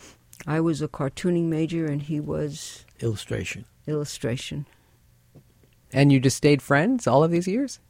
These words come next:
Speaker 1: Yep.
Speaker 2: Yeah.
Speaker 3: Wow. What surprised you most about the history of the statue?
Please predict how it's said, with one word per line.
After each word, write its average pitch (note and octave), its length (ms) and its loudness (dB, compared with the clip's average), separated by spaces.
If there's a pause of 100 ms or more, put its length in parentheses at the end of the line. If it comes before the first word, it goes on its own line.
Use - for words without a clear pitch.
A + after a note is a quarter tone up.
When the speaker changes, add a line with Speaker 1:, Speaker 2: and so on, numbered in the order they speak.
(380)
Speaker 1:
Yep. - 140 -8
Speaker 2:
Yeah. C#3+ 120 -4 (220)
Speaker 3:
Wow. G2+ 540 -2 (680)
What C#3 200 4
surprised C#3 380 4
you C3 60 4
most A#2 300 2
about G#2 200 2
the G2 60 0
history G#2+ 280 2
of F2+ 80 0
the - 60 -10
statue? G#2 500 0